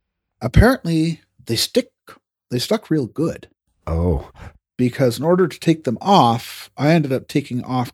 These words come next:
Speaker 1: clear coat with the decals.
Speaker 2: Ooh, that's not good.
Speaker 1: No.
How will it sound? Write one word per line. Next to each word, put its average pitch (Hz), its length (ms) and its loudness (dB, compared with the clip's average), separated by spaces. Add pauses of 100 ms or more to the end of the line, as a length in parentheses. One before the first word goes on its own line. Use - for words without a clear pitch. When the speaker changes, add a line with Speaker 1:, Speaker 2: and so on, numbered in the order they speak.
Speaker 1:
clear 208 180 0
coat 117 280 -4
with 123 220 -6
the 220 120 -2
decals. - 560 -12 (880)
Speaker 2:
Ooh, - 760 -10 (140)
that's - 220 -8
not - 160 -12
good. - 220 -16 (1120)
Speaker 1:
No. 123 340 4